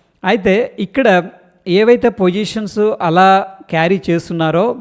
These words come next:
దాన్ని మనం ఏమంటామంటే ఓపెన్ ఇంట్రెస్ట్ అంటాం. ఇప్పుడు చూడండి, for example, రోహిత్ శర్మ ఆడుతున్నాడు అనుకోండి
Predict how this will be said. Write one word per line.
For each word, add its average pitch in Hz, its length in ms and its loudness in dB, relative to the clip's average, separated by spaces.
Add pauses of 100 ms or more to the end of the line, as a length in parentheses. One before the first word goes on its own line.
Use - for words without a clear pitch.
(120)
దాన్ని 170 340 -2 (160)
మనం 151 220 -4
ఏమంటామంటే 156 540 -4 (540)
ఓపెన్ 196 380 0
ఇంట్రెస్ట్ 165 400 -6
అంటాం. - 200 -16 (520)
ఇప్పుడు 208 260 0
చూడండి, 202 380 0 (260)
for 185 160 0
example, 190 520 -2 (560)
రోహిత్ 196 440 0 (520)
శర్మ 175 280 -2 (500)
ఆడుతున్నాడు 165 420 -2
అనుకోండి 151 320 -6